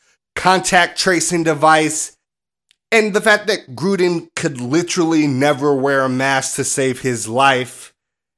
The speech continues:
after he already had covid, covid once. And the N F L's investigation,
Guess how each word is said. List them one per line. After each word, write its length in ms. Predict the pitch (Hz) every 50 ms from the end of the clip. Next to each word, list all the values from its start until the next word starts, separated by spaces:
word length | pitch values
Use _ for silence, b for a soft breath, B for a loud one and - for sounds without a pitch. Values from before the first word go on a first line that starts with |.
| _ _ _
after 420 | 180 208 226 214 - - 202 180 165
he 260 | 135 151 180 170 160
already 360 | 156 147 147 143 139 139 131
had 300 | 110 135 143 135 127 -
covid, 540 | - - 143 131 131 123 127 120 117 - _
covid 380 | - - 151 139 123 131 127
once. 540 | 117 110 117 117 95 - _ - - - _ _ _ _ _ _ _ _ _ _ _ _
And 340 | 156 165 160 156 156 - - _ _ _ _ _ _ _ _ _ _ _ _ _ _ _
the 100 | - 151
N 80 | 180 190
F 160 | 202 196 202
L's 220 | 208 190 185 165 180
investigation, 1160 | 175 151 143 165 160 - - - 135 127 151 160 160 156 - - 151 147 143 143 139 139 _